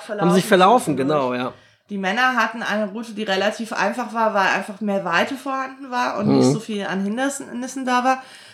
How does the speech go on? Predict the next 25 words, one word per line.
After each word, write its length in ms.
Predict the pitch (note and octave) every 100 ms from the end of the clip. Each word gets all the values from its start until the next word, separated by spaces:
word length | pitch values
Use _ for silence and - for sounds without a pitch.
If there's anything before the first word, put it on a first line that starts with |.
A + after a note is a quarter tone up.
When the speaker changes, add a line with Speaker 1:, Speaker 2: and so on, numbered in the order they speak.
| _
Speaker 1:
Dafür 300 | G#3 A3+ C4
mussten 440 | A#3 A#3+ C4 - A3
die 120 | G3+
Männer 340 | F#3+ G3 B3+
die 100 | A#3+
ganze 300 | G#3+ G3+ A3+
Zeit 240 | A3 A#3 F#3
Wasser 280 | G3+ G#3+ A2+
überqueren, 720 | E3 E3 - E3+ D#3 D3+ D#3+ -
Speaker 2:
Ja, 180 | E3+ E3+
Speaker 1:
bei 100 | F3
Speaker 2:
vor 120 | D3
allem 120 | C#3+
Speaker 1:
Minusgraden. 540 | C#3 - - D#3+ D3+ D#3
Speaker 2:
eben, 180 | D#3+ C#3+
die 120 | C3+
war, 80 | C#3+
also 280 | D3+ D3 C3+
diese 120 | E3
Route 220 | D#3+ F3+ F3
war 120 | E3
zum 140 | E3+
einen 180 | C#3+ E3
Tick 180 | E3 C#3
länger 500 | A#2+ B2+ D3+ G#3 B3+